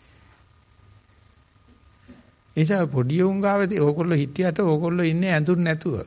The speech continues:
මොකද පොඩි උන්ට මේ ඕන දෙයක් විනිවිද පේනවා. උන්ට අර කියා ගන්න බැරිකම තියෙනවා.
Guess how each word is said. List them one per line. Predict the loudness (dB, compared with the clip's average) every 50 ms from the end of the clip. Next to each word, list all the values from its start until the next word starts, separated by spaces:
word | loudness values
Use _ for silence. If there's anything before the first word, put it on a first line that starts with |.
| -10 -18 _ _ -20 -20 -20 _ _ _ _ -20 -20 -20 -20 _ -20 -20 -20 -20 -20 -20 -20 -20 _ _ _ -20 _ _ _ _ _ _ _ _
මොකද | -2 0 0 2
පොඩි | 2 0 2 2 2 2
උන්ට | 2 2 2 0
මේ | 2 2
ඕන | 2 4 4 4 4 6 6 6
දෙයක් | 6 6 4 2 2
විනිවිද | 2 4 4 4 4 4 2
පේනවා. | 2 2 2 2 2 2 2
උන්ට | 0 0 2
අර | 2 2 0 -2
කියා | -4 -2 0 0 2 4 4
ගන්න | 4 4 4 4 4 4
බැරිකම | 4 2 2 0 0 -2 -2 -4
තියෙනවා. | -4 -4 -4 -4 -6 -8